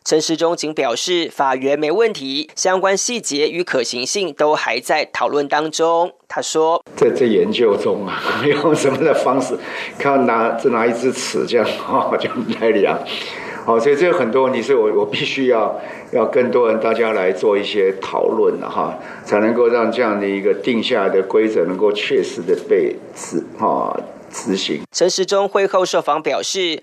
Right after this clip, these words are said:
Speaker 1: 软性的规范是要让社会慢慢习惯，否则一旦要强制规范，恐怕就会一团乱。相关方案应该近期就会出炉。而副指挥官陈宗彦则举起手臂示意安全的社交距离，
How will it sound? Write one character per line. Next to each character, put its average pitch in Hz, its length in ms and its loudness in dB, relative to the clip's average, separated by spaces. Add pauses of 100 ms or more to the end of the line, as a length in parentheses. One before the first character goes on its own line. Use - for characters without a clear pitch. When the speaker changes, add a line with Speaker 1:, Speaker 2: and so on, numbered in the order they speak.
(120)
Speaker 1:
软 147 260 0
性 226 200 -2
的 196 100 2
规 185 240 0
范 175 300 0
是 - 120 -2
要 156 100 2
让 156 200 0
社 175 220 0
会 165 320 -2
慢 175 220 0
慢 160 260 -2
习 - 260 -10
惯， 185 400 0 (160)
否 156 240 2
则 156 280 0
一 170 140 -10
旦 185 200 0
要 175 200 2
强 139 320 -4
制 202 200 -2
规 202 200 2
范， 208 280 0
恐 120 280 -2
怕 143 220 0
就 139 180 0
会 147 260 0
一 170 120 -6
团 113 240 -4
乱。 156 320 -2 (240)
相 175 260 0
关 175 220 0
方 165 220 0
案 175 140 0
应 170 100 -4
该 175 160 2
近 220 240 -4
期 131 360 -6
就 156 240 2
会 135 220 0
出 160 280 0
炉。 127 460 -2 (240)
而 165 220 4
副 202 220 2
指 131 180 -6
挥 165 160 2
官 175 260 0
陈 147 220 -4
宗 180 240 0
彦 214 240 0
则 147 180 0
举 151 220 -4
起 165 160 -2
手 143 300 -2
臂 185 180 -2
示 170 220 -2
意 170 100 -4
安 180 260 0
全 127 320 -4
的 135 180 0
社 156 200 2
交 170 180 0
距 208 220 0
离， 135 380 -4